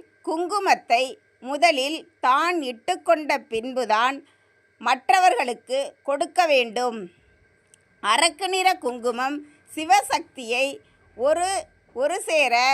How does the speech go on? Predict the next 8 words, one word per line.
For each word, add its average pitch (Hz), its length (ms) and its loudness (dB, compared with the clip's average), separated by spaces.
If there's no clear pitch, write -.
குறிப்பதாகும். 262 920 0
திருமண 381 480 -2
புடவை 262 560 2
அரக்கு 359 460 0
நிறத்தில் 311 500 0
இருப்பது 254 560 -4
நல்லது. 233 580 -2
தெய்வீகத்தன்மை, 285 1160 0